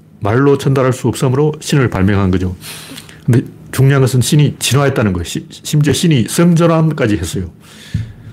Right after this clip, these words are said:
옛날 그 셈족의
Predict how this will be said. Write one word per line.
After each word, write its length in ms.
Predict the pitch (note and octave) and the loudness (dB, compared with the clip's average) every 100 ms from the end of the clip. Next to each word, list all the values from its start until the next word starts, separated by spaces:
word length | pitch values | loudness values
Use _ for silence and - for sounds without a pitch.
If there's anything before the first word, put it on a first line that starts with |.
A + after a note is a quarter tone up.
| - - - - - | -20 -20 -20 -18 -4
옛날 360 | A2+ A2+ A2+ | 0 2 0
그 120 | G#2 G2+ | 0 0
셈족의 1160 | - E3 C#3+ C3 A2+ G#2 F#2+ - - A2+ A2 | 2 2 2 2 2 2 -2 -6 -4 -2 -4